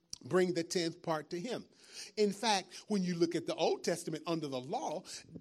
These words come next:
they actually had three tithes.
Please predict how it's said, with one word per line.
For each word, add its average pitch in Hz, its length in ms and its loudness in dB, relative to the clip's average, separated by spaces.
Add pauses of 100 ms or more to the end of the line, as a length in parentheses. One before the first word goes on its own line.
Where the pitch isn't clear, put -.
(160)
they 220 380 4
actually 202 520 2
had 185 340 -2 (180)
three 220 480 2 (100)
tithes. - 960 -2